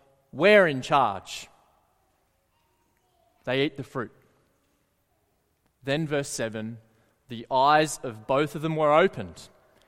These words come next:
and they realized they were naked. So they sewed fig leaves together and made coverings for themselves.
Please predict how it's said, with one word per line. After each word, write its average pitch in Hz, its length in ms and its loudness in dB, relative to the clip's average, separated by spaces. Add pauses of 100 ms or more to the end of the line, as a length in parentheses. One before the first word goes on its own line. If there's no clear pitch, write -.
(100)
and 151 200 -6
they 156 140 2
realized 156 920 -2 (400)
they 135 140 -6
were 120 100 -8
naked. 123 440 -6 (1080)
So - 200 -10
they 117 160 -6
sewed 143 340 -6
fig 196 300 -6
leaves 107 340 -8
together 98 480 -10 (640)
and 127 180 -8
made 131 300 -4
coverings 131 600 -6
for - 140 -20
themselves. 101 800 -12